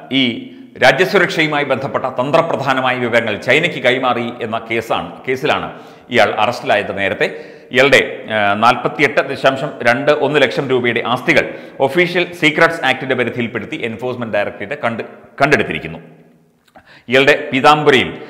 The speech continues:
ആ, രാജീവ് ശർമ്മയുടെ പേരിലുള്ള ഭവനമാണ് കണ്ടുകെട്ടിയ പ്രധാന സ്വത്ത്. കള്ളപ്പണം വെളുപ്പിക്കലിനും ഇയാൾക്കെതിരെ കേസെടുത്തിട്ടുണ്ട്. ചാരപ്രവൃത്തിയുമായി ബന്ധപ്പെട്ട് ഡൽഹി പോലീസ് രജിസ്റ്റർ ചെയ്ത എഫ് ഐ ആറിന്റെ അടിസ്ഥാനത്തിലാണ് നടപടി. ചൈനീസ് രഹസ്യാന്വേഷണ ഉദ്യോഗസ്ഥരിൽ നിന്ന് പ്രതിഫലം പറ്റി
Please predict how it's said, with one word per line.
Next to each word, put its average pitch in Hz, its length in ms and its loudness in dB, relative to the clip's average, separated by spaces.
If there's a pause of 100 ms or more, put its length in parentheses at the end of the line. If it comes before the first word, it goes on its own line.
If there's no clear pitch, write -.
(120)
ആ, 98 420 2
രാജീവ് 131 360 4
ശർമ്മയുടെ 131 420 2
പേരിലുള്ള 127 560 2
ഭവനമാണ് 123 640 2
കണ്ടുകെട്ടിയ 120 380 0
പ്രധാന 113 380 -2 (100)
സ്വത്ത്. 131 260 -4 (360)
കള്ളപ്പണം 147 400 6
വെളുപ്പിക്കലിനും 143 680 0 (280)
ഇയാൾക്കെതിരെ 131 400 4
കേസെടുത്തിട്ടുണ്ട്. 131 800 -2
ചാരപ്രവൃത്തിയുമായി 131 760 2
ബന്ധപ്പെട്ട് 120 360 -2
ഡൽഹി 127 360 -2
പോലീസ് 127 360 -4 (260)
രജിസ്റ്റർ 135 340 -6
ചെയ്ത 127 200 -2 (320)
എഫ് 127 240 0
ഐ 156 100 6
ആറിന്റെ 123 360 4
അടിസ്ഥാനത്തിലാണ് 110 840 -6
നടപടി. 82 300 -4 (380)
ചൈനീസ് 131 380 2
രഹസ്യാന്വേഷണ 135 540 0
ഉദ്യോഗസ്ഥരിൽ 127 600 -2
നിന്ന് 127 160 -4
പ്രതിഫലം 127 440 0
പറ്റി - 240 -2